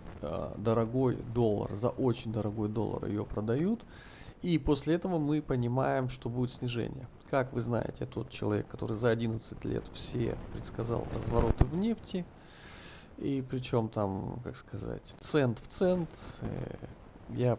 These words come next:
все эти развороты, можете посмотреть, порыться на истории, есть об этом много видео и прочее. Просто предсказал все развороты в нефти. Не, и ничего там сложного нет, там, во-первых, очень сильный сигнал, а во-вторых,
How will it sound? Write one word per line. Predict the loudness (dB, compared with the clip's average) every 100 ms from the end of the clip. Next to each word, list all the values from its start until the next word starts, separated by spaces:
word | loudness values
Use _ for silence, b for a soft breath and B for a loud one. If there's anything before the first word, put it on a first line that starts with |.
| 0
все | -6 -4
эти | -2
развороты, | 0 2 2 2
можете | 0 0 -4 -8
посмотреть, | -6 -6 -4 -4 -4
порыться | -2 0 -2 -2
на | -2 0
истории, | 6 8 8 6 4
есть | 2 4
об | 2
этом | 2 2 4
много | 8 8 8
видео | 6 8 8 8 4
и | -6 -6
прочее. | 0 0 0 -2
Просто | 0 2 0 -2 0 2
предсказал | 2 2 2 2 2
все | 0 0
развороты | 0 0 -2 -4 -6
в | -6
нефти. | -6 -8 -6
Не, | -6 -6 B B B B B B B
и | 2
ничего | 4 4 4
там | 4
сложного | 4 4 6 6
нет, | 6 6 2
там, | 0
во-первых, | 0 0 2
очень | 2 0 -2
сильный | 0 2 0
сигнал, | 0 2 4 6
а | 4
во-вторых, | 2 0 2 0 -4